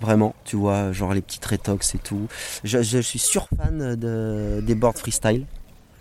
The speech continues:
J'aime bien, euh, les petites bananes, là. Pour moi, c'est, c'est vraiment un jouet. J'aime bien quand c'est doux, en fait. J'ai essayé de rider des boards un peu plus rigides et, euh, j'y arrive pas.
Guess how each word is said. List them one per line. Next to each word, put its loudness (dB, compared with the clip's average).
J'aime 8
bien, 6
euh, 0
les 0
petites -8
bananes, 6
là. 2
Pour -10
moi, 2
c'est, -2
c'est 0
vraiment 4
un 2
jouet. 0
J'aime 8
bien 6
quand 0
c'est 2
doux, -2
en 2
fait. -10
J'ai 4
essayé 6
de 8
rider 4
des 4
boards 4
un 4
peu 0
plus -6
rigides -2
et, 4
euh, -2
j'y -2
arrive 0
pas. -6